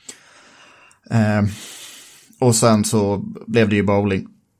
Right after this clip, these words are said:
Eh, Bourdais var på riktigt dåligt humör, och det kan man ju förstå eftersom hans stall, liksom,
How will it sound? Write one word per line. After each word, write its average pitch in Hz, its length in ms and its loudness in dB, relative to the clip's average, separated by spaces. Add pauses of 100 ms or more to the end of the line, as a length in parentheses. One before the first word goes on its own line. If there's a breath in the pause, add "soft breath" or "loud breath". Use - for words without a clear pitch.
(380 soft breath)
Eh, 104 260 2
Bourdais 160 580 4
var 139 300 4 (1000 loud breath)
på 120 220 4
riktigt 131 500 0
dåligt 113 560 2
humör, 113 380 4
och 123 80 2
det 110 120 4
kan 113 160 0
man 107 100 0
ju - 60 -6
förstå 110 240 -4
eftersom 104 240 -4
hans 104 180 -2
stall, 120 720 0
liksom, 107 520 -4